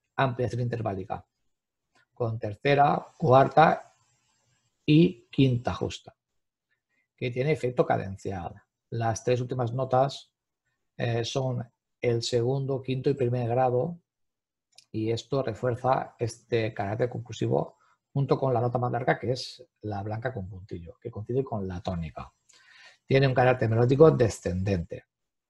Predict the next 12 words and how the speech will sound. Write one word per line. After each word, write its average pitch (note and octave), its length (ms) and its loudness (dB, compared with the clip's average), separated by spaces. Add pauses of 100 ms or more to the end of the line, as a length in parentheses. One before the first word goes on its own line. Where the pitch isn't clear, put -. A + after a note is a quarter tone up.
(340)
con B2 180 -4
final C3 260 0
cadencial. - 680 -4 (600)
Podemos C3+ 400 0
hablar C3+ 420 0 (240)
de B2 280 -6
que B2 100 -4
tiene C3 160 -2
una C#3+ 100 -4
estructura C3+ 300 -4
también, C#3 600 -2 (600)
eh, A#2 800 0